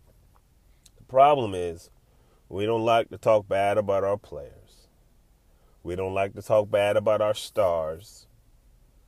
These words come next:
We, we have no problem talking bad about our coaches. So, that were the keys to the game.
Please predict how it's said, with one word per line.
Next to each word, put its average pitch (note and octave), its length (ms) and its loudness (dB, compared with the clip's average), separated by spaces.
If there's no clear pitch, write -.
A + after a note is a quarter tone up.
We, F2 140 -8
we F#2+ 120 -2
have G#2+ 280 4
no B2 180 4
problem G2 480 4
talking F2 360 -4
bad E2+ 460 -2
about E2 300 -6
our D2+ 120 -8
coaches. - 640 -14
So, - 340 -12
that B2 460 6
were G#2 360 -2
the F2 120 -12
keys A2 340 -6
to - 80 -18
the D#2 80 -16
game. D3 600 4